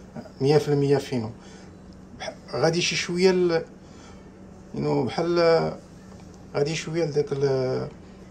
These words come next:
آه، السميده اللي كيصوبوا بها الحرشه. يا، ولكن زوين. هذا هو باش كيصوبوا الكوميره، صحاب المخابز.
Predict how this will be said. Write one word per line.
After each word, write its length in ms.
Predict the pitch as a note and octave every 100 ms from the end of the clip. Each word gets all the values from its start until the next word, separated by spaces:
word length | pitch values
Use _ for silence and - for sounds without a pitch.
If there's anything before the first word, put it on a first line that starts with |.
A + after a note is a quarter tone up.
| - -
آه، 400 | - C3+ C3+ C3
السميده 460 | C#3+ - - E3+ D#3
اللي 120 | D3+
كيصوبوا 480 | D3+ D3 - C#3+ B2+
بها 580 | B2+ B2+ C3 B2+ A#2 A2+ - -
الحرشه. 400 | - D3 - - - - - - - - - - - - - - - - - A#2+
يا، 400 | A#2 A#2+ A2 - - - - - - - - - - - - - - - - - - - - -
ولكن 300 | D#3 A3 G#3
زوين. 380 | A#2+ A#2+ A#2 D#2 - - - - - - - - - - - - - -
هذا 160 | C3+
هو 100 | D#3
باش 160 | F3 F3
كيصوبوا 360 | F#3 F3+ D#3+ D#3
الكوميره، 340 | D#3+ C#3+ B2+
صحاب 240 | A#2+ D3
المخابز. 680 | C#3 D3 - A#2 G#2+ - -